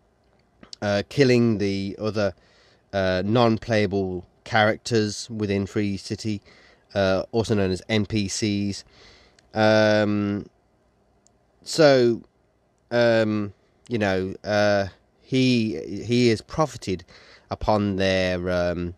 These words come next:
upon their, their great, um, source code, the, the, you know, the, the code that under-, underpins the, the actual game itself. Um,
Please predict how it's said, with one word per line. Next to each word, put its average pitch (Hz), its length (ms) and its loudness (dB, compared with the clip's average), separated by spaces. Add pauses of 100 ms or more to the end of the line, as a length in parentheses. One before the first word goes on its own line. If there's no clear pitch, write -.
(180)
upon 98 460 -2
their, 90 360 0 (680)
their 107 200 4
great, 104 800 0 (120)
um, 92 800 -2 (580)
source 127 420 0
code, 82 380 -6
the, 98 140 -2
the, 101 140 -8
you 101 100 -2
know, 98 100 0
the, 92 280 -4 (380)
the 110 80 -6
code 120 460 4
that 92 260 0
under-, 110 400 2 (220)
underpins 104 880 -2
the, 92 300 -6
the 95 120 -6
actual 90 360 -4
game 95 420 0
itself. 87 540 0 (800)
Um, 107 760 2